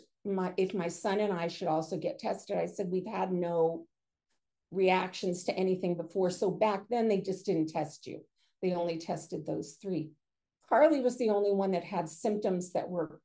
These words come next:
causing major problems in her life. Um,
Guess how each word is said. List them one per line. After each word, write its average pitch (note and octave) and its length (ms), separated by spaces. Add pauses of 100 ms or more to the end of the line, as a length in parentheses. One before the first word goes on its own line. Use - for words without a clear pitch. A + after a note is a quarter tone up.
causing E3+ 600 (640)
major G3+ 720 (120)
problems D#3+ 800 (140)
in F3 260
her E3 100
life. D3 380 (760)
Um, D#3+ 540